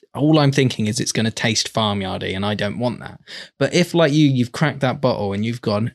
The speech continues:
"This is sublime," and the label does not marry,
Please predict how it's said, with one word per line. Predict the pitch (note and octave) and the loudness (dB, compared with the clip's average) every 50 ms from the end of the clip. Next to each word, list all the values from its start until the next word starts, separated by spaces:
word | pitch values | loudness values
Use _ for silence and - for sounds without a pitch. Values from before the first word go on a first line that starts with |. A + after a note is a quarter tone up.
| _ _ | _ _
"This | - F#3+ F#3+ E3+ - - | 4 4 6 6 6 4
is | D3 C#3 C#3 - | 4 4 4 2
sublime," | - - B2+ A2+ - C#3 C#3+ D3 B2+ G#2+ G2 F2+ F2+ - A#2+ - _ _ - - _ _ | 2 2 2 2 2 2 4 4 4 2 0 -4 -6 -8 -10 -12 _ _ -20 -20 _ _
and | - B2 B2 A#2 | 0 0 2 2
the | A#2+ | 4
label | B2+ C3 C3 C3 C3 A#2 A#2 A2+ | 4 4 4 4 4 2 2 -2
does | A2 - A2 G#2 - - | -2 -2 -2 -2 0 0
not | A#2+ A#2+ B2+ C3 C3+ B2+ A#2 - _ - | 2 4 4 6 4 4 2 0 _ 0
marry, | B2 B2+ C3 C3 B2 G2 - - - - A#2+ C3+ - | 0 2 2 2 0 -2 -4 -8 -8 -8 -8 -10 -10